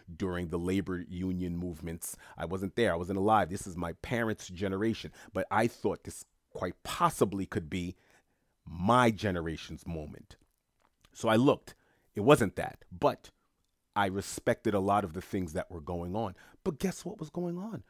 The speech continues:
When these kids were, as Barack just said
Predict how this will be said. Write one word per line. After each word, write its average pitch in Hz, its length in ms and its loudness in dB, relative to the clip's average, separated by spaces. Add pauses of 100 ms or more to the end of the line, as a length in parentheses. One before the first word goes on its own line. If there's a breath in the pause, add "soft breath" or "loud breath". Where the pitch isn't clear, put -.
(120)
When 113 140 0
these 151 220 -2 (340)
kids 175 360 -2
were, 80 240 -6 (840)
as 82 160 -2
Barack 95 400 2
just - 280 -2
said 85 260 0